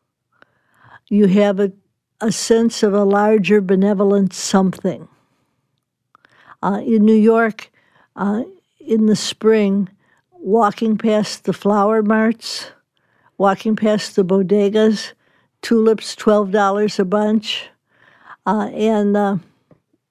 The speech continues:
it's an experience of abundance. And when I lived in New York, um, I went to the Conservancy Gardens,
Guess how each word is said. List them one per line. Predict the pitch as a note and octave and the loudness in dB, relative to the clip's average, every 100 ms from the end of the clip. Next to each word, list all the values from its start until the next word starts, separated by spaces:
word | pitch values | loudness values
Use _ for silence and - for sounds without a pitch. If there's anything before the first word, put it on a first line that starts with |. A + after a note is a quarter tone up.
| _ _ _ _ _ _ _ - | _ _ _ _ _ _ _ -4
it's | B3 - | -2 2
an | A3 G3 - _ | 0 0 -4 _
experience | A3+ A3 - - A3+ A3+ A3 G3 | -4 -4 -4 2 4 4 2 0
of | G#3+ F#3+ | 0 0
abundance. | D#3+ F#3 G3 F#3+ F3 D3+ - - - - _ _ _ _ _ _ _ _ _ - | 0 2 2 0 -2 -6 -14 -18 -20 -20 _ _ _ _ _ _ _ _ _ -2
And | G#3 | 2
when | F#3+ G#3+ | 4 4
I | G#3+ | 2
lived | G3 A#3 G#3+ | 4 2 0
in | A3+ | 0
New | A3 | 2
York, | A3 G3+ G3 G3 - _ _ _ _ - | 2 2 2 -2 -8 _ _ _ _ -6
um, | F#3+ G#3 G#3+ _ _ _ _ _ _ _ - | -4 -2 -4 _ _ _ _ _ _ _ -8
I | - | 0
went | F#3+ F#3 G#3 | 2 4 4
to | G#3+ | 2
the | G3+ | 0
Conservancy | - G3 F3 - G3 G3+ G3+ - A3+ | 0 -2 0 0 2 2 0 0 -2
Gardens, | G3 G3 G3+ G3+ A3 G#3+ - - | 2 2 2 0 0 -2 -6 -18